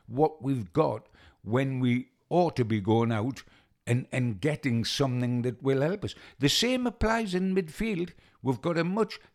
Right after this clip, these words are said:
take Willock out of the equa-, the equation, the rest of it, a holding midfielder and Shelvey trying to knock it about. We've got a much of a muchness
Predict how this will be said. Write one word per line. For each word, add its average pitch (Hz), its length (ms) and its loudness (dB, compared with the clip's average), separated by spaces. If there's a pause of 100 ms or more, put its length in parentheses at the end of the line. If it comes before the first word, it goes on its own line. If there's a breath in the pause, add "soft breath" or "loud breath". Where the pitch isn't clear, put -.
(240)
take 196 260 0
Willock 185 340 2
out 160 220 -2
of 131 100 -6
the 143 160 0
equa-, 147 520 0
the 127 120 0
equation, 127 600 0
the 135 80 -4
rest 151 260 -2
of 120 100 -2
it, 143 140 -2
a 95 80 -6
holding 131 400 -2
midfielder 127 640 -4 (320 loud breath)
and 101 360 -6 (300)
Shelvey 123 540 -4
trying 117 300 -2
to 113 40 -8
knock 113 240 -4
it 113 80 -4
about. 113 320 -4 (380 loud breath)
We've 143 280 2
got 185 180 4
a 185 60 2
much 185 380 -2
of 160 120 0
a 165 80 0
muchness 147 760 -2